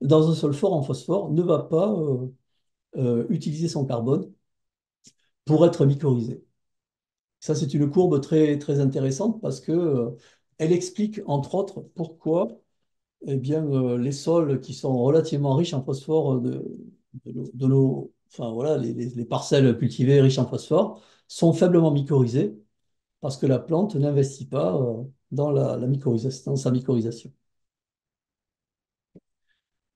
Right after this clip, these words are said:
Alors, je passe sur cette, euh, sur cette diapo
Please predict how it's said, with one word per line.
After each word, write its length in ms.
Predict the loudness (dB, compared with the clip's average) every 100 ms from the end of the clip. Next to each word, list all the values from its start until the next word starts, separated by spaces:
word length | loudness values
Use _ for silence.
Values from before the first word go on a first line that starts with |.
| _ -4
Alors, 200 | -2 -2
je 100 | -2
passe 360 | 0 0 -2
sur 240 | -2 -4 -4
cette, 280 | -6 -6
euh, 280 | -8 -8 -10 -12
sur 220 | -20 -18
cette 280 | -16 -14 -10
diapo 580 | -8 -8 2 4 4